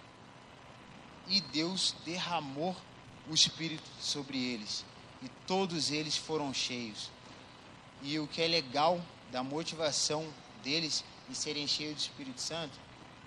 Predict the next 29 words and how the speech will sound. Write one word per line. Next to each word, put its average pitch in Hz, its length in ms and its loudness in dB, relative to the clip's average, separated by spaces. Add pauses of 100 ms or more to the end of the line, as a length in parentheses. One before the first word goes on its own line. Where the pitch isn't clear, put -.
(160)
não 170 160 2
foi 196 420 2 (340)
rodar 143 300 8
no 165 100 0
manto 151 460 0
no 139 120 -4
meio 143 200 2
da 139 120 0
congregação 135 720 -4 (480)
ou 139 100 2
serem 180 380 6
vistos 175 760 2 (540)
de 131 100 -8
forma 156 560 6
diferenciada 160 840 0
por 147 220 -6
parte 139 360 0
de 135 140 -6
outros. 135 460 -4 (1040)
Deus, 180 300 4
assim, 180 320 2
derramou 165 580 0 (160)
o - 20 -10
Espírito 160 440 -4
Santo 165 240 -2
sobre 147 260 -2
a - 20 -2
vida 143 260 -4
deles 139 400 -6